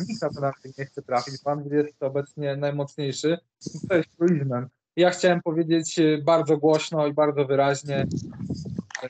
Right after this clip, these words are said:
tak dobrym, e, menedżerem, trenerem, e, nie wiem, coachem, e, psychologiem pokazał się Przemysław Prasynkiewicz.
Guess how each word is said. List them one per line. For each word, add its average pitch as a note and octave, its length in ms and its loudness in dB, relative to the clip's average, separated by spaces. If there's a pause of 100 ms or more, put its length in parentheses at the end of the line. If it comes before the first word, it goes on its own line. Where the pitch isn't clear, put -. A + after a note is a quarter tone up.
(260)
tak E3+ 100 -2 (100)
dobrym, F3+ 360 2
e, C3+ 540 -8
menedżerem, D#3+ 640 4 (180)
trenerem, D3 640 2
e, C3 400 2 (760)
nie D3+ 100 0
wiem, B2 160 -4 (220)
coachem, E3 540 2
e, C#3+ 840 0
psychologiem D#3+ 560 2 (140)
pokazał - 420 -6
się C#3+ 280 2 (180)
Przemysław D3 380 -6
Prasynkiewicz. C3+ 680 -4